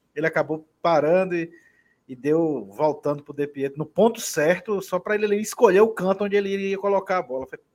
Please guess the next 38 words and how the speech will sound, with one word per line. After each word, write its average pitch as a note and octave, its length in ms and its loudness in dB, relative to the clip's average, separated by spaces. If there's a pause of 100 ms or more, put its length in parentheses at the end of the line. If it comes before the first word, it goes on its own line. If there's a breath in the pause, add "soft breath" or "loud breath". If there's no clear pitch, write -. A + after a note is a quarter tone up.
(140)
foi D#3 140 -10
um D#3+ 80 -10
lance E3 260 -10 (160)
perfeito. F3 420 -6 (380 loud breath)
Eu D#3 100 -2
diria F#3 260 4
até G3 180 2
que G3+ 360 0 (220 loud breath)
foi E3+ 140 -2
muito A3+ 320 -4
semelhante, F#3 580 2
assim, E3+ 180 -8
em D#3+ 60 -8
perfeição G3 880 0 (240 soft breath)
com G#3 160 -4
o G#3 40 0
lance F3+ 280 0
do, F#3 300 4
do D#3+ 120 -4
Moisés D3 600 -2
que F3 100 -8
originou D3+ 560 -6
o - 20 -14
gol C#3 200 -8
do D3 120 -6
Romero C3+ 380 -6
no C#3 80 -14
começo C#3+ 340 -14
do E3+ 80 -6
jogo, B2 280 -6
né? A#2+ 160 -18
Foram B2+ 180 -20
dois, B2+ 380 -20 (680)
foram B2+ 180 -10
dois C3 260 -2
ataques D3 360 -4
fulminantes, E3 720 0
né? B2+ 80 -20